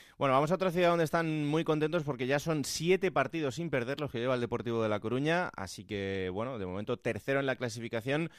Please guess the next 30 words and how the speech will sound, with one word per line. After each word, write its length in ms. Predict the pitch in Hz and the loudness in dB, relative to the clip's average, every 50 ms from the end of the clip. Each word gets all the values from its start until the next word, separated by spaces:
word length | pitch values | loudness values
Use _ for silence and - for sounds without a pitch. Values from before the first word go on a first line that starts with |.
| - - - - - - | -18 -20 -20 -20 -12 -8
con 160 | 117 110 110 | -6 -4 -2
veintidós 320 | 110 107 107 117 127 117 | -2 -2 -2 -2 -2 -2
puntos 280 | - 135 131 131 131 117 | -2 -4 -4 -4 -4 -4
a 60 | 113 101 | -4 -4
tres 180 | - 127 117 | -4 -2 -2
del 120 | 120 113 117 | -2 0 0
Málaga, 340 | 123 131 135 131 139 139 | 0 0 0 2 0 0
a 120 | - - 117 | 0 0 0
uno 180 | 123 131 123 | 0 0 0
del 120 | 123 123 117 | -2 -2 -2
Granada. 260 | 117 117 120 127 123 | -2 -4 -2 -2 -2
Este 140 | 117 - 117 | -4 -6 -8
fin 120 | 123 120 117 | -8 -6 -6
de 60 | 110 | -6
semana 240 | 113 110 117 117 117 | -4 -4 -4 -2 -2
le 60 | 113 | -2
ganaban 320 | 110 113 117 120 120 117 113 | -2 -2 -2 -2 -2 0 -2
dos 140 | 120 113 - | -2 -2 -2
cero 260 | 127 117 117 110 107 | -2 -2 0 0 0
al 340 | 107 104 104 101 101 101 98 | 0 0 0 -2 -2 -4 -4
Reus. 320 | - - 95 85 82 85 - | -4 -2 -2 -2 -2 -4 -2
Compañero 580 | - 143 147 151 147 156 160 180 190 190 202 196 | 0 0 2 2 2 2 2 2 2 2 2 2
en 120 | 196 185 | 2 2
Coruña, 300 | 185 190 190 190 190 190 | 2 2 2 2 2 4
Alberto 300 | 180 185 185 185 180 175 | 4 2 2 2 2 2
Gómez, 220 | 165 175 180 170 | 2 2 0 0
¿qué 100 | - 180 | 0 0
tal? 160 | 165 170 170 170 | 0 2 2 2
Muy 100 | 170 165 | 2 2
buenas. 440 | 160 165 165 165 165 151 - - | 2 2 0 0 -2 -4 -6 -12